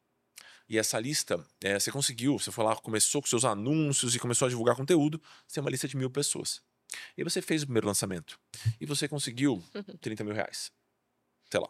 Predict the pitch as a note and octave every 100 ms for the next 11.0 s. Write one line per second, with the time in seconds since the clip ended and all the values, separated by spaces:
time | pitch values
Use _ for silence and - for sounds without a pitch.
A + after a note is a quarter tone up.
0 | - G2 G2 G#2 G#2 G2+ G#2+ G2+ A2+ F2
1 | - - - C3 - A#2 - D#3+ A2 -
2 | - - - - - C3 B2+ C3+ D3 C#3+
3 | A#2+ C3+ A#2+ F2 _ _ - A#2+ A#2+ C3
4 | D3+ G#2+ - D#3+ E3 B2 A2+ - B2+ B2+
5 | A#2+ - D#3+ D#3 C#3 C#3 B2+ - - D3+
6 | C#3+ C3 B2 D3 D3+ G#2 G2 F2+ F#2+ _
7 | _ _ G#2 G#2 A#2+ G#2 A2+ - A2+ G#2+
8 | G#2+ - C#3 - E2 - - _ - -
9 | - G2+ G2 G#2 G#2 G2+ G#2 A2 A2+ G2
10 | G2 G#2 A#2 - G#2 - - - C3+ -